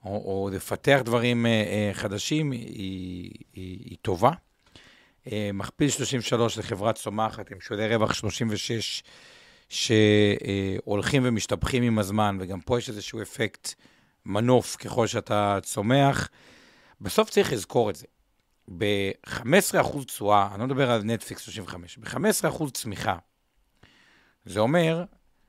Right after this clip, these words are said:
תוך, אה, בריבית דריבית, מי שרוצה את החישוב המדויק, שיעשה אחד נקודה חמש עשרה, בחזקת, לדעתי, שש, תעשה איתו עדיין כמה זה? אחד נקודה חמש עשרה בחזקת שש,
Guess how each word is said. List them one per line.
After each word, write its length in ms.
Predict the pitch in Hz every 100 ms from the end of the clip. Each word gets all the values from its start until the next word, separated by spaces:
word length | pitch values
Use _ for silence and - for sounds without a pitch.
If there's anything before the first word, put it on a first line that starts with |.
| _ _ _ _
תוך, 460 | 147 151 - - - _ _
אה, 320 | 117 107 101 101 110
בריבית 440 | 101 104 98 101 147
דריבית, 680 | 123 98 104 180 - - - _ _ _ -
מי 100 | 107
שרוצה 200 | 107 98
את 60 | 104
החישוב 240 | 95 107
המדויק, 280 | 104 110 101
שיעשה 260 | 107 -
אחד 240 | 101 110 107
נקודה 260 | - 104
חמש 400 | 98 104 107 107
עשרה, 300 | 104 - 95 98 _ _ _ _ _ -
בחזקת, 500 | - 95 - 117 113
לדעתי, 340 | 90 87 101
שש, 300 | - 117 98
תעשה 300 | - 87 120
איתו 180 | 123 135
עדיין 300 | 135 151 139
כמה 240 | 156 151
זה? 140 | 147 156 - _ _ _ -
אחד 240 | 104 120 113
נקודה 200 | 120 110
חמש 220 | 113 110
עשרה 220 | 104 107
בחזקת 420 | 92 104 - 101
שש, 380 | - 160 - -